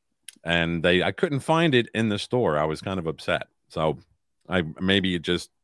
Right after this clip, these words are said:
not a thing here in Alabama that's gonna move a lot of units. Uh, you brought up the, you know, kids being on medication and stuff thing. Well, maybe does that, you think that leads into this?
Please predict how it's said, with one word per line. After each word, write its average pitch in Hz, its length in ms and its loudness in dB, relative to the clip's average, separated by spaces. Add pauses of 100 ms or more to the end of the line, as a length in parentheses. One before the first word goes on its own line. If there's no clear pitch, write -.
not 85 280 0
a 78 100 -4 (460)
thing 104 180 0
here 87 180 -2
in 87 60 -2
Alabama 85 500 0
that's 76 160 -6
gonna 78 160 -6
move 87 300 0
a 76 40 -2
lot 76 200 -2
of 78 60 -6
units. 90 420 -4 (220)
Uh, 117 340 4
you 131 160 2
brought 147 260 6
up 139 200 2
the, 110 100 0
you 104 180 0
know, 95 160 0
kids 107 300 -4
being 95 300 0
on 87 240 -2
medication 107 680 -2
and 71 140 -8
stuff 69 460 -6
thing. 78 340 -4
Well, 123 420 0 (200)
maybe 127 320 0
does 107 260 -2
that, 123 240 2
you 113 140 -2
think 135 220 -4
that 117 140 -2
leads 110 300 0
into 107 220 2
this? 95 500 0